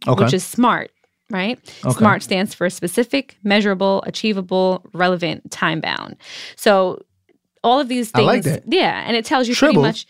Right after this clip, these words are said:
Speaker 1: is smart.
Speaker 2: <laughs> She's smart. And she sees the magic in the moment.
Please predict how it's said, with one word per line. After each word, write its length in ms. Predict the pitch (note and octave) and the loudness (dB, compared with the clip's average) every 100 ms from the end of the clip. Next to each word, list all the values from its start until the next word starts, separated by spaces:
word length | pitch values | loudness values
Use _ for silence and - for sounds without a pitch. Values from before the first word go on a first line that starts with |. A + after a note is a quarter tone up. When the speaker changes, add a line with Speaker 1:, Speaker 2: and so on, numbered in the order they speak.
| - | -8
Speaker 1:
is 80 | |
smart. 460 | - C#4 D4+ A#2+ - | -6 -2 0 0 -2
Speaker 2:
<laughs> 880 | - - - D#4+ - G#4 - - - | -8 -8 0 0 2 0 0 -4 -4
She's 320 | - F4 - | -2 -4 -2
smart. 280 | - A#3 D#3+ - - C3 - | -4 -4 -4 -4 -2 0 0
And 100 | D4 | 2
she 120 | F4+ | 4
sees 200 | F#4 F4 | 4 2
the 100 | E4+ | 2
magic 340 | C4+ A#3+ B3 | 2 0 0
in 60 | G#3+ | -2
the 80 | F#3+ | -2
moment. 400 | E3 C#3+ D2+ | -2 -4 -8